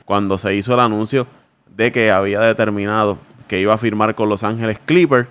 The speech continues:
pero no habían pasado, yo creo que ni cinco minutos de que ese anuncio se había hecho, de que rápido vino el anuncio detrás de que Los Ángeles Clippers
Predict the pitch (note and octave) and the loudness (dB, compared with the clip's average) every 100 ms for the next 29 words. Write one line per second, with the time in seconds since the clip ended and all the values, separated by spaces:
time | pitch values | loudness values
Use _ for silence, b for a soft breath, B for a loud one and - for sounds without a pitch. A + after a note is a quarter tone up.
0 | _ A#2 A2+ A#2+ C#3+ D#3 F3 F3+ E3+ D#3+ | _ 0 2 2 2 2 2 2 2 0
1 | D#3 D3+ D3+ C#3+ C#3+ C3+ B2+ A#2 C3+ D3 | 4 2 4 4 2 2 -2 -2 -2 -2
2 | C#3+ D#3+ D#3 C#3 A#2 G#2 G#2 G2 G#2 C3+ | 0 0 2 0 0 0 0 0 -2 0
3 | C3 C#3 C3+ C3 B2+ A2+ G2 - - A#2+ | 0 0 2 2 2 0 -2 -8 -6 0
4 | A2 A2+ B2+ D#3 D3 D3 - G#2 A2+ G#2+ | 2 4 4 2 2 0 0 -2 -2 2
5 | G#2+ G#2 A#2+ C3+ A#2+ G2+ F#2 G#2 A#2 A2 | 0 2 2 2 2 0 0 0 0 0
6 | A#2+ A#2+ A2 G2 G2 A2+ - G#2+ A#2+ A2 | 0 0 -2 0 0 -2 -2 -2 2 2
7 | G2+ G#2+ A#2 A#2 - A#2 A#2+ A#2 | 0 -2 -2 -2 -2 0 0 -2